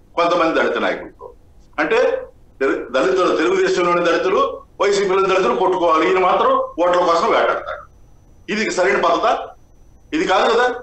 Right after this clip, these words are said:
దళితులు అమలు చేస్తున్న పథకాలు ఏమిటి, ఆ పథకాల్లో లోపాలు ఏమిటి, ఇంకా మెరుగ్గా ఏం చేయాలి, ఇది చెప్పండి. నాలుగేళ్లుగా ఒక్క మాట చెప్పలేదు ఆ పథకాల గురించి, ఇంకా మెరుగ్గా ఏం చేయాలనేది. అసలు ఈ పథకాలు, ఇప్పుడు అమలు జరుగుతున్న పథకాలన్నీ కూడా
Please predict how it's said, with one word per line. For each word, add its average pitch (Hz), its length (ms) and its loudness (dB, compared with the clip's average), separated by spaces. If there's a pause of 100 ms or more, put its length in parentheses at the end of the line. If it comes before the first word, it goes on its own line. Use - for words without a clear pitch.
(260)
దళితులు 247 360 0
అమలు 202 420 0
చేస్తున్న 180 260 0
పథకాలు 160 440 0
ఏమిటి, 226 360 -4 (240)
ఆ 143 180 2
పథకాల్లో 139 460 2
లోపాలు 165 460 2
ఏమిటి, 226 340 -4 (160)
ఇంకా 190 180 -2
మెరుగ్గా 160 380 0
ఏం 151 320 -2
చేయాలి, 170 380 0 (340)
ఇది 233 200 -4
చెప్పండి. 262 300 2 (360)
నాలుగేళ్లుగా 214 560 2
ఒక్క 180 260 0
మాట 196 300 0
చెప్పలేదు 202 380 0
ఆ 170 220 2
పథకాల 185 440 0
గురించి, 185 400 -4 (200)
ఇంకా 180 160 -2
మెరుగ్గా 180 340 2
ఏం 175 180 0
చేయాలనేది. 180 580 0 (560)
అసలు 185 200 2
ఈ 226 100 0
పథకాలు, 208 380 2
ఇప్పుడు - 160 0
అమలు 208 260 2
జరుగుతున్న 202 300 2
పథకాలన్నీ 170 520 0
కూడా 127 480 0